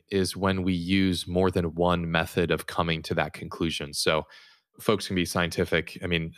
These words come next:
if you're thinking about a scientific theory, for example, where you can start to have more confidence in something is when you make observations and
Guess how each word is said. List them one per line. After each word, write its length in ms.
if 220
you're 80
thinking 200
about 100
a 40
scientific 380
theory, 300
for 160
example, 520
where 220
you 120
can 120
start 180
to 20
have 80
more 140
confidence 520
in 80
something 600
is 180
when 600
you 460
make 240
observations 920
and 260